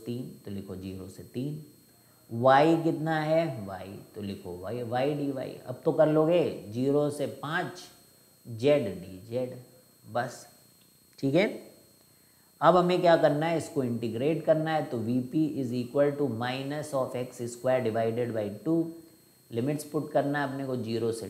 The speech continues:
टू, minus y square divided by two, ज़ीरो से थ्री, माइनस जेड स्क्वायर डिवाइडेड बाई थ्री, ज़ीरो से फ़ाइव। तो टू का स्क्वायर, फ़ोर बाई टू is minus टू। तो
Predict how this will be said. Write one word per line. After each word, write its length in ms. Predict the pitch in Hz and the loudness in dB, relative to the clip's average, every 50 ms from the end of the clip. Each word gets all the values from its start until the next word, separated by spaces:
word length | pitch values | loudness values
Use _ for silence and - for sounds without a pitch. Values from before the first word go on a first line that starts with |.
| - - - | -12 -8 -2
टू, 120 | 151 160 165 165 165 156 - - - - - _ _ _ _ _ - | 0 2 2 2 0 -4 -8 -12 -18 -20 -20 _ _ _ _ _ -4
minus 480 | 120 127 135 139 143 147 156 151 147 - | -2 -2 0 2 2 2 0 0 -2 2
y 140 | 135 135 135 143 151 139 | 2 4 4 4 2 0
square 340 | - - - 147 143 143 | -2 0 2 4 4 4
divided 500 | 139 135 123 127 123 123 123 139 139 131 | 2 2 2 2 2 2 0 0 -2 0
by 140 | 127 123 117 110 110 - - 151 | 2 2 0 0 -4 -6 -4 0
two, 240 | 160 170 165 165 151 - - - - _ - _ _ _ _ - | 2 4 4 2 0 -4 -10 -16 -18 _ -20 _ _ _ _ -12
ज़ीरो 360 | 110 113 120 117 117 113 107 | -6 0 0 2 4 4 2
से 180 | - - 101 98 - - - | 0 -2 -8 -10 -12 -10 -6
थ्री, 200 | 127 147 156 156 151 147 - - - - - - _ _ _ - | -2 0 0 0 -2 -4 -8 -10 -18 -20 -20 -20 _ _ _ -10
माइनस 540 | 120 123 135 135 143 147 147 151 160 156 143 127 113 | -4 -2 0 2 2 2 2 2 0 0 0 -2 2
जेड 300 | 135 143 147 147 143 135 | 4 4 6 6 4 2
स्क्वायर 360 | 135 - - 135 131 127 123 | 0 -4 -2 0 2 2 2
डिवाइडेड 480 | 120 120 113 117 113 113 113 123 120 117 | 2 0 0 0 -2 0 -2 -2 -2 -2
बाई 160 | 117 113 110 104 - - | -2 -2 -2 -4 -4 -4
थ्री, 180 | 147 147 147 135 123 127 - - - - - _ _ _ 101 | -2 0 0 0 0 -2 -4 -10 -16 -20 -20 _ _ _ -18
ज़ीरो 340 | 101 104 98 90 92 87 82 | -12 -8 -8 -6 -6 -8 -10
से 140 | - - - - - - | -12 -16 -20 -20 -18 -14
फ़ाइव। 160 | - - - - - - - - _ _ _ _ _ _ _ _ _ _ _ - | -12 -12 -12 -14 -18 -20 -20 -20 _ _ _ _ _ _ _ _ _ _ _ -4
तो 60 | 131 127 | -4 -2
टू 260 | 127 165 175 180 180 180 | 4 6 8 8 10 10
का 100 | 180 170 160 151 | 10 8 8 8
स्क्वायर, 400 | 151 - - 156 151 151 151 147 | 4 0 2 4 6 6 6 6
फ़ोर 300 | - - 147 147 156 156 | 2 0 4 4 6 6
बाई 200 | 151 147 147 135 123 123 - | 6 4 2 0 0 -2 -2
टू 120 | 151 160 160 | 0 0 0
is 140 | 143 123 123 131 | 0 0 -2 -4
minus 340 | 139 143 151 156 165 160 160 - - | -4 -4 -4 -2 -4 -4 -4 -6 -4
टू। 100 | - 180 202 247 202 - - - - - _ _ _ _ _ _ _ _ _ _ _ - | -2 0 0 0 -2 -6 -12 -16 -20 -20 _ _ _ _ _ _ _ _ _ _ _ -12
तो 40 | - | -10